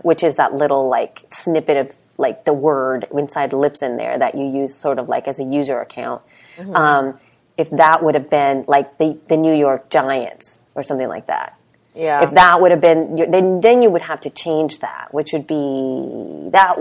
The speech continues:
Speaker 1: that would be hard because that means that your R S S feed would change. And
Speaker 2: It's gonna
Speaker 1: um,
Speaker 2: be hard, but, like, I'm just looking, I'm taking a look at one of the, um, podcasts that got the, that got the dump, and it, it's the Orioles Spastics.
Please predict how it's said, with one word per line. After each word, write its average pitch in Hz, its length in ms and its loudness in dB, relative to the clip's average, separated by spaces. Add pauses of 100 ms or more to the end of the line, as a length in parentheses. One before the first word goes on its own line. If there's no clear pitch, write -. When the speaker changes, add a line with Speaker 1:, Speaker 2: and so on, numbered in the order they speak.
(120)
Speaker 1:
that 202 160 6
would 185 100 4
be 151 80 -2
hard 120 400 -10
because 165 540 2
that 156 160 2
means 151 240 -2
that - 120 -4
your 139 120 -2
R 127 100 -2
S - 160 -8
S 131 160 -6
feed 127 200 -10
would - 120 -10
change. 107 400 -10
And 117 160 -6 (240)
Speaker 2:
It's 226 180 0
gonna 262 180 2
Speaker 1:
um, 254 60 -2
Speaker 2:
be 240 120 -6
hard, 160 360 2
but, 160 120 2
like, 170 120 2
I'm 170 140 0
just 196 240 -6
looking, 175 320 0
I'm 160 100 0
taking 170 300 -6
a 160 100 4
look 160 200 0
at 147 120 2
one 160 200 4
of 151 140 0
the, 151 340 6 (560)
um, 151 640 4 (840)
podcasts 165 720 2
that 160 160 -2
got 180 220 -4
the, 160 120 -2 (160)
that 160 140 -2
got 156 220 -2
the 160 60 -4
dump, 147 480 0
and 156 120 -8
it, 151 180 -8
it's 156 140 -8
the 170 100 2
Orioles 160 500 4 (120)
Spastics. 170 1000 0